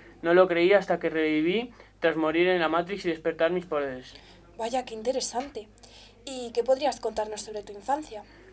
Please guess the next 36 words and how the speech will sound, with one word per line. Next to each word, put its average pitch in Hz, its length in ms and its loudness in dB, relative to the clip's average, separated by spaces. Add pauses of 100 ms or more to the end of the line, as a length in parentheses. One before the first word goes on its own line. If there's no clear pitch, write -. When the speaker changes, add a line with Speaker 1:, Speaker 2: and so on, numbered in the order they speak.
(140)
Speaker 1:
Fue 180 140 0
una 202 120 6
infancia 196 460 6
aparentemente 180 680 4
normal, 143 460 -2 (320)
y 160 160 -2
creo, 175 260 6
y 170 140 4
no 180 120 4
me 190 280 0 (1700)
Speaker 2:
No 226 100 -16
me 247 140 -16
creo - 300 -20
ningún - 240 -20
tipo. - 260 -20
Speaker 1:
Ah, 170 220 4
no 170 80 4
me 185 100 6
creo 190 160 4
ningún 180 320 4
tipo 180 240 0
de 170 80 2
trauma, 190 460 6
al 160 160 2
menos 175 320 0
hasta 165 320 2
que 156 80 0
descubrí 156 440 -2 (140)
que 160 140 0
todo 160 180 2
era 156 220 2
ficticio. 139 540 -14 (680)
Speaker 2:
Oh, 233 140 -2
lo 220 100 -6
siento 226 340 -8
mucho. 208 380 -12